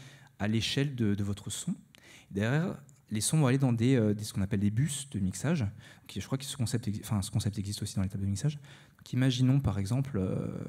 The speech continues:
un, un instant T dans le jeu, vous avez les musiques, les dia-, les dialogues, euh, les sons de combat, et puis vous avez sous-, des sous-catégories pour les sons d'épée, les sons de, de flingue, tout ça, euh, les sons de l'interface graphique.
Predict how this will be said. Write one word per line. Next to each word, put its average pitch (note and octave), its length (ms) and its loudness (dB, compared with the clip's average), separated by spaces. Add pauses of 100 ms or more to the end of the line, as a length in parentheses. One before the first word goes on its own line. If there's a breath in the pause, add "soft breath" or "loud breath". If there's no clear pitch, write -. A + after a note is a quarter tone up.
(380)
un, G#2 120 -2
un G#2 200 -2
instant C3+ 260 0
T C3 140 -2
dans A2 140 0
le G2+ 60 0
jeu, B2+ 160 0
vous C3+ 240 2
avez G2 340 -2 (260)
les G2 80 -8
musiques, G2 480 -4
les G2 100 -4
dia-, G2 180 -4 (140)
les G#2 140 -4
dialogues, B2 480 0 (920 loud breath)
euh, A#2 600 0 (160)
les G#2 140 0
sons G#2 240 -2
de G#2 40 -2
combat, G#2+ 540 -2
et G#2 60 -4
puis - 260 -12
vous G2 140 -6
avez G2 120 -2
sous-, - 240 -10
des A2+ 120 -4
sous-catégories A2 580 -2
pour G2 160 -6
les F#2+ 80 -4
sons - 180 -6
d'épée, G2 360 -4
les F#2+ 100 -6
sons G2 200 -4
de, F2+ 260 -6
de F#2 80 -8
flingue, F#2+ 300 -6
tout - 120 -12
ça, C3 220 -2 (640 loud breath)
euh, F#2 260 -4
les G2 100 -2
sons A2 220 -2
de G#2 140 0
l'interface F#2+ 460 -2
graphique. - 500 -6